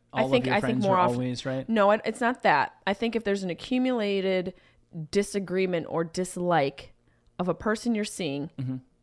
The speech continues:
Speaker 1: all it requires is for you to dig a little deeper and wonder and ask why.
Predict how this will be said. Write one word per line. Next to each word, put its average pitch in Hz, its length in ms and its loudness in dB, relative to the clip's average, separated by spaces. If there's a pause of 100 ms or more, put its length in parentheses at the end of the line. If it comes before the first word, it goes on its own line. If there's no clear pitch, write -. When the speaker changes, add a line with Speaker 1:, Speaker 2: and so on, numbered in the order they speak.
(260)
Speaker 1:
all 208 280 8
it 208 120 -2
requires 190 560 2
is 180 80 -6
for - 140 -8
you 185 80 0
to 165 80 -4
dig 185 240 -2
a - 20 0
little 185 160 2
deeper 175 320 -2
and 160 180 -2
wonder 160 300 -4
and 165 180 -6
ask 160 320 -2
why. 113 380 -2